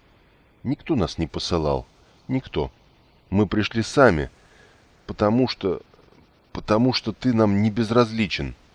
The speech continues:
Может быть, ничего из этого не выйдет, но давай попробуем. Если я... если мы думаем о тебе и хотим попытаться, так попытайся и ты.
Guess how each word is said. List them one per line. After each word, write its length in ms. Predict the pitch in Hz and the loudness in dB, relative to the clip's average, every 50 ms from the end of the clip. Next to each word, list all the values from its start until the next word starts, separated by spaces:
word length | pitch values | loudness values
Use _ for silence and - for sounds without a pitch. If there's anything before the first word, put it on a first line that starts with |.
| _ _ _ _ _ _ _ _ _ _ | _ _ _ _ _ _ _ _ _ _
Может 300 | 80 90 110 117 107 98 | -4 0 0 0 0 0
быть, 220 | 95 110 107 - 107 | -2 -4 -4 -2 -4
ничего 380 | 120 117 - - 139 139 131 | -4 -2 -2 0 2 4 4
из 100 | 110 98 | 4 4
этого 280 | 110 110 - 117 113 113 | 4 2 2 0 2 2
не 140 | 113 117 120 | 4 2 2
выйдет, 400 | 120 151 285 214 76 80 73 - - _ _ _ _ _ _ _ _ _ - | 4 4 2 2 2 -2 -6 -6 -10 _ _ _ _ _ _ _ _ _ -8
но 240 | 101 101 101 98 | -4 -2 -2 -2
давай 300 | 85 - 107 101 107 107 | 0 0 0 2 2 2
попробуем. 640 | 87 117 117 - - 139 131 110 85 78 71 65 64 - - _ _ _ _ _ _ _ _ _ _ _ | 4 2 2 2 2 0 -2 0 0 -2 -4 -4 -6 -10 -16 _ _ _ _ _ _ _ _ _ _ _
Если 360 | - 101 104 - - 104 110 | -4 -2 -2 -2 -4 -4 -4
я... 280 | 110 113 135 165 160 - - _ _ _ _ _ _ _ _ _ _ _ _ _ _ _ _ _ _ _ | 0 2 4 2 2 0 -4 _ _ _ _ _ _ _ _ _ _ _ _ _ _ _ _ _ _ _
если 460 | 95 92 90 104 113 - - 110 113 | -16 -8 -2 -2 -2 -2 0 0 0
мы 220 | 113 117 127 120 | 2 4 4 4
думаем 440 | 104 92 127 147 131 120 104 98 95 | 4 2 0 2 4 4 4 4 4
о 60 | 95 | 2
тебе 360 | - - 113 104 95 98 87 87 | 2 0 -4 0 0 2 2 0
и 40 | |
хотим 440 | 85 - 110 104 - - 120 107 90 - _ | 2 2 0 0 2 2 0 0 0 -2 _
попытаться, 680 | 101 87 - 113 - - - 139 127 - - - 73 - - _ _ _ _ _ _ | -6 -4 -4 -6 -2 2 2 2 2 2 0 -6 -6 -6 -8 _ _ _ _ _ _
так 160 | - - - | -14 -14 -10
попытайся 640 | _ 92 82 - 98 92 - - 113 107 104 - 110 | _ -10 -6 -4 -6 -4 -2 0 0 0 0 -2 -4
и 80 | 110 110 | -4 -4
ты. 280 | - - 143 143 135 | -4 -2 -2 -2 -2